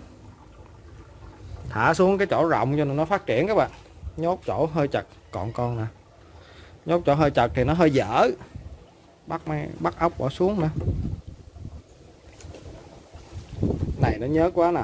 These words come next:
Đóng nhớt ở đây một lớp luôn nè, để mình cạo lên cho bạn xem thử.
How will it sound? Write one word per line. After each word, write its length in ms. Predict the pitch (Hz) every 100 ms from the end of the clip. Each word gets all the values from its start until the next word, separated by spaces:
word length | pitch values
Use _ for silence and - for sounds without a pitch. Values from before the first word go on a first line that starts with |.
| 98 - - - - - -
Đóng 220 | 151 156
nhớt 160 | 160
ở 60 | 180
đây 140 | 135
một 140 | 117 107
lớp 160 | 139
luôn 140 | 175 127
nè, 80 | 104
để 100 | 104
mình 160 | 131 104
cạo 220 | 85 120
lên 120 | 117
cho 80 | 120
bạn 200 | 92 98
xem 160 | 113
thử. 160 | 101